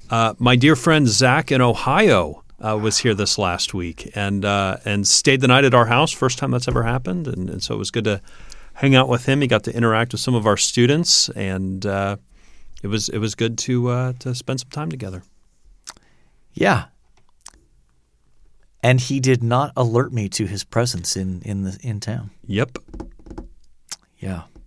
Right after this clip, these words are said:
Speaker 1: Yep. I realized that once he and I were having dinner in Warsaw. He goes, "Yeah, I forgot to text Doc and tell him I was here." I went,
Speaker 2: Yep.
Speaker 1: "Oh."
Speaker 2: Yep.
Speaker 1: Okay.
Speaker 2: Yeah.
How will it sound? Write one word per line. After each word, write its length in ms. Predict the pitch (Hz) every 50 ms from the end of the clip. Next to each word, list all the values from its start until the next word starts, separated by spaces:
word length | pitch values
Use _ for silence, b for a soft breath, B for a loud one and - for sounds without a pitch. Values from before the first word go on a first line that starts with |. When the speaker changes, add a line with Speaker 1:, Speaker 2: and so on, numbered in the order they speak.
| - _ -
Speaker 1:
Yep. 220 | 120 120 120 123 -
I 140 | 117 113 110
realized 500 | 104 101 104 110 110 107 110 113 107 104
that 240 | 120 117 120 - -
once 440 | 120 104 107 104 113 123 123 -
he 140 | - - 123
and 80 | 117 113
I 60 | 117
were 120 | 120 123 117
having 300 | 110 127 123 135 135 123
dinner 380 | 113 127 151 180 135 92 - - _ - -
in 240 | - 104 104 110 113
Warsaw. 420 | 110 131 175 165 - - 120 98 92
He 100 | 104 101
goes, 300 | 101 95 90 90 - b b b b b b b b b b b b b
"Yeah, 120 | - 110 101
I 40 | 98
forgot 240 | - 113 113 101
to 60 | - -
text 340 | - 98 95 92 - -
Doc 240 | 98 87 92 90 -
and 80 | 101 98
tell 160 | - 110 98
him 100 | 90 90
I 60 | 90
was 160 | 90 87 - -
here." 240 | - 104 90 87 - _ _ _ _ _ _ _ -
I 40 | 104
went, 40 | 165
Speaker 2:
Yep. 100 | 170 165
Speaker 1:
"Oh." 380 | - 101 107 131 214 269 - - - - - - - - _ _ _ _ _ _ _ -
Speaker 2:
Yep. 180 | 107 101 - - _ -
Speaker 1:
Okay. 400 | 101 104 - - 190 214 156 - - _ B B B B B B B B B B B B B B B B B B B B B B B B B B B B B B B B B B B B B B - -
Speaker 2:
Yeah. 240 | - - 208 180 123